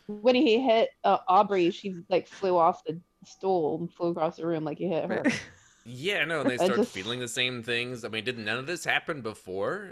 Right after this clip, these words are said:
Speaker 3: I mean,
Speaker 2: I
Speaker 3: they see, like, they're nineteen years old in your last
Speaker 2: I don't
Speaker 3: in your
Speaker 2: know. I
Speaker 3: life. <laughs>
Speaker 2: really
Speaker 3: It's
Speaker 2: don't know.
Speaker 3: It does not make sense, but she is able to kill the piano teacher, and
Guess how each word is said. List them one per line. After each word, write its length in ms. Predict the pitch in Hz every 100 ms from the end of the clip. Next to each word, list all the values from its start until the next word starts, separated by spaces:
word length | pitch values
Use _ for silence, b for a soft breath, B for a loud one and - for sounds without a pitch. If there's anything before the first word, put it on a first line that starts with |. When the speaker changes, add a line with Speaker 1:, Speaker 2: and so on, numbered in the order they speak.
| 98
Speaker 3:
I 60 |
mean, 40 | 113
Speaker 2:
I 180 | 233
Speaker 3:
they 120 | 208 110
see, 200 | - 147
like, 260 | 139 117
they're 380 | 110 101 90 67 _
nineteen 600 | 73 90 104 - 110 120
years 200 | 120 123
old 360 | 117 127 131 110
in 60 | 107
your 100 | 110
last 380 | 92 95 98
Speaker 2:
I 100 | 214
don't 420 | 202 214 214 196 -
Speaker 3:
in 80 | 185
your 60 |
Speaker 2:
know. 280 | 202 165 151
I 40 | 175
Speaker 3:
life. 320 | 170 339 269
<laughs> 0 |
Speaker 2:
really 340 | 190 180 165 156
Speaker 3:
It's 340 | 180 180 185 -
Speaker 2:
don't 380 | - 170 156 170
know. 280 | 170 156
Speaker 3:
It 240 | 151 131 117
does 200 | 135 113
not 400 | 98 85 73 -
make 240 | 53 -
sense, 400 | - - - - -
but 180 | 73
she 200 | - -
is 280 | 87 85 85
able 240 | 82 80 73
to 100 | 78
kill 300 | - 78 71
the 80 |
piano 400 | 69 - 73 64
teacher, 640 | 64 - 64 - 62 55 55 _ _ _ _ _ _
and 320 | - 76 73